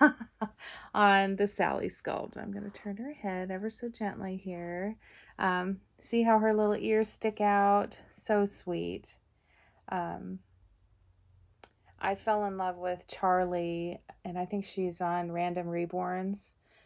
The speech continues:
um, with her rooted blonde hair, and that's what endeared me to this sculpt. And so, um, every time I think I need to part with a baby, I always go to Sally, and then I spend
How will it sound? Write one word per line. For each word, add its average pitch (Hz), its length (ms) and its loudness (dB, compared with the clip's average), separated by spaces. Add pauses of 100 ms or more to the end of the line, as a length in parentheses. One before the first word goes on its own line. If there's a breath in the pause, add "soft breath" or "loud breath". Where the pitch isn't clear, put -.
(200 soft breath)
um, 175 180 -2
with 180 200 -4
her 180 560 -2 (120)
rooted 190 320 2
blonde 175 340 0
hair, 165 400 -2
and 175 180 -4
that's 185 280 -2
what - 300 -4
endeared 185 400 0
me 175 160 -4
to 220 200 -2
this 262 280 -2
sculpt. 277 500 2 (640 soft breath)
And 185 180 -2
so, 180 680 2
um, 175 500 -4 (440)
every 196 220 2
time 196 240 0
I 185 120 2
think 185 440 -6 (440 loud breath)
I 196 80 2
need 202 200 6
to 190 40 2
part 196 280 4
with 180 160 -2
a 185 40 2
baby, 180 460 2
I 190 160 4
always 190 360 0
go 208 220 6
to 214 100 4
Sally, 208 560 6
and 202 180 0
then 190 100 0
I 190 100 2
spend 185 500 -2